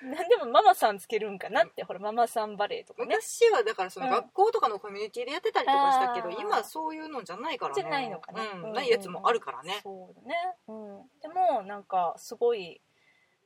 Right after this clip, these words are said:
Speaker 1: やりたいなって思った。なんか、
Speaker 2: ね、羨ましくなるし、
Speaker 1: めっちゃ羨ましい。
Speaker 2: なんか、
Speaker 1: うん。
Speaker 2: あの歌歌ってみたいなとか。
Speaker 1: うん。
Speaker 2: まあ、多分ね、あの、
Speaker 1: うん。
Speaker 2: 五組の中でも、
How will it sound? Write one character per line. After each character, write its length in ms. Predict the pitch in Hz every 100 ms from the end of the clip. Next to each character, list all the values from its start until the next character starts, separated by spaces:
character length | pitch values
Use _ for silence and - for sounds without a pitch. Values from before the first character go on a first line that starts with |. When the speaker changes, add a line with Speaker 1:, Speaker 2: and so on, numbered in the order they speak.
| _ _
Speaker 1:
や 120 | 208
り 100 | 214
た 160 | 202 185
い 60 | 175
な 180 | 214
っ 60 | 208
て 80 | -
思 120 | 143
っ 20 | _
た。 100 | - _ _ _ _ -
な 80 | 233
ん 120 | 269
か、 160 | 190 -
Speaker 2:
ね、 100 | 240
羨 160 | 302 349
ま 140 | 359
し 100 | -
く 100 | -
な 100 | 247
る 100 | 208
し、 340 | 208 208 208 185
Speaker 1:
め 180 | 214 208
っ 40 | -
ち 80 | 220
ゃ 20 |
羨 140 | 226
ま 100 | 226
し 160 | 220 - _ _
い。 40 | -
Speaker 2:
な 80 |
ん 40 | 196
か、 80 | 202
Speaker 1:
う 160 | 170
ん。 40 | - - _ _ _ 214
Speaker 2:
あ 80 | 254
の 160 | 269
歌 180 | 277 240
歌 240 | 202 208 233
っ 40 |
て 160 | - 240
み 120 | 240
た 180 | 214 185
い 60 |
な 340 | 170 175 175 170
と 80 | -
か。 200 | 220 -
Speaker 1:
う 120 | 208
ん。 260 | 202 196 - _
Speaker 2:
ま 80 | 240
あ、 20 |
多 100 | 240
分 160 | 240 233
ね、 120 | 214
あ 120 | 196
の、 180 | 240 240
Speaker 1:
う 40 | 233
ん。 60 | - - 202 190
Speaker 2:
五 100 | 240
組 180 | 285 247
の 80 | 196
中 280 | 190 226 190
で 80 |
も、 260 | 175 190 165